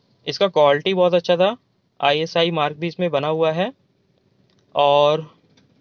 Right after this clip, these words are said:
ये pure copper में है, ये एल्यूमिनियम में नहीं, ये pure copper में है। copper की जो motor होती है उसकी पहचान कैसे है वो मैं आपको video के end में बता दूंगा। और इसके अगर आप पीछे के देखोगे तो ये जो इसके nut bolt दिए हुए हैं, इसके ऊपर ये रबड़ का covering दिया हुआ है। ये इसलिए दिया है क्योंकि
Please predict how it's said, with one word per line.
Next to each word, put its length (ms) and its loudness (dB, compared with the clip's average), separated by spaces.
ये 120 -2
pure 280 -2
copper 300 2
में 140 -4
है, 180 -8
ये 120 -4
एल्यूमिनियम 420 -4
में 100 -2
नहीं, 200 -4
ये 100 -6
pure 240 0
copper 340 -4
में 120 -4
है। 140 -6
copper 300 2
की 140 -4
जो 140 -2
motor 220 0
होती 220 -4
है 20 -2
उसकी 180 -8
पहचान 380 -2
कैसे 240 -4
है 80 -2
वो 140 -6
मैं 120 -6
आपको 220 -8
video 200 -4
के 60 -6
end 140 -6
में 80 -6
बता 200 -4
दूंगा। 300 -6
और 200 2
इसके 200 -4
अगर 180 2
आप 100 -2
पीछे 260 -4
के 160 -4
देखोगे 440 -4
तो 60 -6
ये 200 -4
जो 140 -2
इसके 240 -6
nut 200 -8
bolt 320 -2
दिए 160 -6
हुए 240 -2
हैं, 220 -4
इसके 220 -6
ऊपर 220 -2
ये 120 -2
रबड़ 280 2
का 140 -6
covering 400 -4
दिया 160 0
हुआ 180 2
है। 100 -2
ये 100 -2
इसलिए 260 -4
दिया 160 -2
है 80 -2
क्योंकि 360 -6